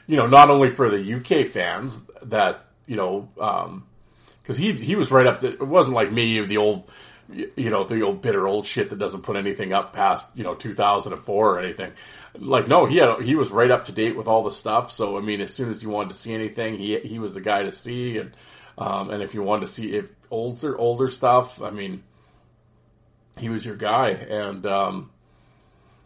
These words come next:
you know, I, I know the very first B I S L D V D I ever got was from Paul, and with V L and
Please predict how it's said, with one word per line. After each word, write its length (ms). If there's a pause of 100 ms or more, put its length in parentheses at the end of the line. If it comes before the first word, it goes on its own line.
(200)
you 100
know, 160
I, 360
I 40
know 180
the 60
very 320
first 380 (800)
B 160
I 180
S 140
L 160
D 200
V 100
D 140
I 180
ever 160
got 240
was 120
from 180
Paul, 500
and 180
with 220
V 200
L 360
and 140